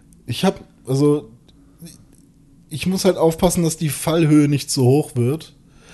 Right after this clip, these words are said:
Und deswegen bin ich auch ganz froh, dass du da so skeptisch bist, weil das redet mir halt auch nochmal so ein bisschen die Negativseiten ein und so, so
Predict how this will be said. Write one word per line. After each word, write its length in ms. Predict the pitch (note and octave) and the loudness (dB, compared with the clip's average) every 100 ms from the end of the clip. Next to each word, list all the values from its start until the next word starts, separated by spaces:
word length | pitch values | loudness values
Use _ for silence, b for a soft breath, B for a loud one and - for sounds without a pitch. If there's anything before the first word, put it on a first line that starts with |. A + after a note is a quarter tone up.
| B B - | B B -2
Und 60 | |
deswegen 280 | B2+ D3+ E3 | 2 4 6
bin 80 | D3+ | 6
ich 60 | |
auch 80 | C#3 | 6
ganz 240 | D3+ C#3 - | 4 2 0
froh, 220 | D#3 D#3 | 2 4
dass 180 | D3 - | 4 2
du 100 | D#3+ | 2
da 100 | D3 | 2
so 140 | C#3 | 2
skeptisch 600 | B2+ - D#3+ D#3+ D3+ - | -2 0 -2 0 -2 -2
bist, 320 | - C#3 - C3+ | -2 -2 -2 0
weil 160 | C3 | 2
das 320 | C3+ B2+ - D3 | 2 -2 -4 -6
redet 400 | B2 C#3 C3+ C#3 | -4 -2 -4 -2
mir 120 | C#3 | -2
halt 120 | C3+ | -2
auch 120 | C3 | -2
nochmal 380 | D3 D3 C3+ C3 B B B B | -2 0 0 -2 B B B B
so 140 | - C3+ | -6 -4
ein 80 | C3 | 0
bisschen 280 | C#3 D#3 | 0 0
die 80 | C3+ | 0
Negativseiten 920 | C3+ D3 D3+ - C3+ - B2 A#2 A#2+ | 2 2 0 0 -6 -2 -2 -2 -4
ein 400 | A2+ B2 C3+ C#3+ | -6 -4 -4 -4
und 320 | B2+ B2 A#2 A2 | -4 -4 -4 -6
so, 360 | B2+ B2 B2 | -6 -4 -2
so 320 | A#2+ B2+ A#2+ | -2 -2 -4